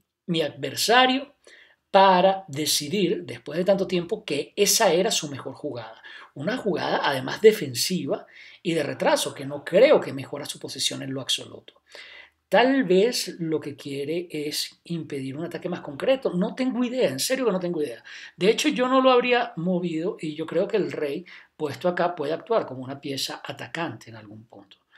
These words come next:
Eh, yo habría movido la torre precisamente en, para evitar, para proteger este peón o para mantener esta columna,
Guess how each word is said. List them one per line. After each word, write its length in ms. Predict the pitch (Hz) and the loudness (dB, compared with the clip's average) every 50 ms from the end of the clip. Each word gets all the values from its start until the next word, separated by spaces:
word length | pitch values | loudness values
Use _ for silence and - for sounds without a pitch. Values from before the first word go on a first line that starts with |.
| - - - - - - - - - _ | -20 -20 -20 -20 -20 -20 -20 -20 -20 _
Eh, 300 | - 139 135 131 139 127 | -16 -14 -14 -14 -14 -10
yo 400 | 123 147 175 214 247 - - - | -6 -2 2 2 2 2 0 -4
habría 320 | 156 147 143 139 143 147 | -8 -8 -8 -8 -10 -8
movido 420 | 151 156 151 135 127 131 131 135 | -8 -8 -8 -8 -8 -8 -6 -4
la 200 | 151 180 175 180 | -2 -2 -2 0
torre 340 | 180 190 175 151 135 175 208 | 0 0 0 0 0 -2 -4
precisamente 1040 | - - 127 117 - - - - 131 131 131 131 127 123 - 156 151 143 143 - - _ _ _ _ _ _ _ _ _ _ _ | -6 -8 -12 -12 -10 -8 -8 -8 -8 -8 -10 -10 -10 -10 -8 -8 -8 -8 -8 -12 -18 _ _ _ _ _ _ _ _ _ _ _
en, 520 | - 143 135 135 131 127 127 127 123 - _ _ | -14 -12 -10 -10 -10 -10 -12 -14 -16 -18 _ _
para 320 | - 139 127 123 123 - - | -8 -8 -8 -8 -10 -12 -12
evitar, 600 | 139 139 139 131 123 160 160 139 131 - - _ _ _ _ _ _ | -10 -10 -10 -8 -4 -4 -4 -4 -6 -8 -14 _ _ _ _ _ _
para 140 | - 131 135 | -14 -12 -12
proteger 420 | 123 127 123 120 - 139 131 123 139 | -12 -12 -12 -12 -12 -10 -10 -10 -10
este 200 | - - - 147 | -10 -10 -10 -6
peón 440 | - 180 170 180 165 147 156 170 - | -2 0 2 2 2 0 -2 -6 -10
o 260 | - 143 135 139 131 | -12 -12 -12 -12 -12
para 260 | - 131 113 113 113 | -12 -12 -12 -12 -14
mantener 420 | 110 120 117 117 - 123 120 117 110 | -14 -14 -14 -14 -14 -16 -16 -16 -16
esta 220 | - - - 131 | -16 -16 -16 -10
columna, 600 | - 170 185 208 208 208 208 190 180 - - - | -6 -4 -4 -2 -2 -4 -4 -6 -10 -10 -10 -14